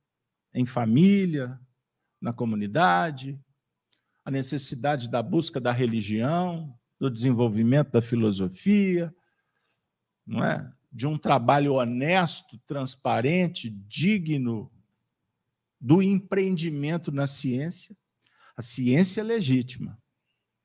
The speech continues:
não a ciência conspurcada,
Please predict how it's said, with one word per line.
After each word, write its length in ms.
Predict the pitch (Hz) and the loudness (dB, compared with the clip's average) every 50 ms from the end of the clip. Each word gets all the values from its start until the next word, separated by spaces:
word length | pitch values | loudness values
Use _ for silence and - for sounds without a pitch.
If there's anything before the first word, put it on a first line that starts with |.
| _ _ _ _ _ _ _ _ - | _ _ _ _ _ _ _ _ -6
não 380 | 113 113 120 139 175 208 233 | -4 -2 0 0 0 0 0
a 40 | 233 | -2
ciência 520 | 226 - - 202 156 135 139 147 - - | -2 -2 0 0 0 0 0 0 -2 -4
conspurcada, 1200 | 147 - - 147 139 139 - - - 147 - - - - 135 127 123 123 120 117 117 - - - | -6 -6 -4 -4 -2 -4 -4 -4 -4 -4 -4 -6 -8 -4 -2 -2 -2 -2 -4 -8 -10 -12 -12 -14